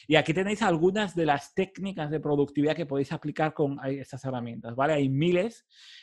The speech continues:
y ahí os voy a, os dejo algunas. El time blocking, que es, eh, bueno, va un paso más adelante del G T D o de, o de hacer una lista de tareas y es poner las tareas en un calendario y fijar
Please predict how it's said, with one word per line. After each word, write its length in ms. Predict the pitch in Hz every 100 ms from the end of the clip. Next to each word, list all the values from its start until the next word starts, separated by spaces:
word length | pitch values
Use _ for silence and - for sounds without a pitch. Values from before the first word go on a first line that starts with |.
| _
y 120 | 139
ahí 180 | 135 156
os 160 | 156 139
voy 100 | 160
a, 80 |
os 80 | 143
dejo 180 | 151 180
algunas. 520 | 151 135 131 123 - -
El 140 | 127
time 220 | 135 131
blocking, 400 | 151 180 202 208
que 100 | 151
es, 160 | 143 - 135
eh, 180 | 123 120
bueno, 360 | 139 135 135 - 131 - 139 151
va 100 | 160
un 100 | 151
paso 240 | 156 170 165
más 160 | 156
adelante 460 | 165 151 147 156 147
del 160 | 131 131
G 160 | 147
T 160 | 151 147
D 100 | 170
o 80 | 147
de, 240 | 131 127 - - -
o 100 | 139
de 160 | 139
hacer 220 | 127 - 147
una 120 | 143
lista 240 | 143 -
de 80 | 139
tareas 400 | 147 151 180 -
y 40 |
es 180 | 143 - - - -
poner 280 | 147 151 262
las 180 | 151
tareas 420 | - 147 160 - -
en 100 | 139
un 140 | 151 143
calendario 600 | 139 131 131 135 123 123
y 60 |
fijar 420 | - 127 151 156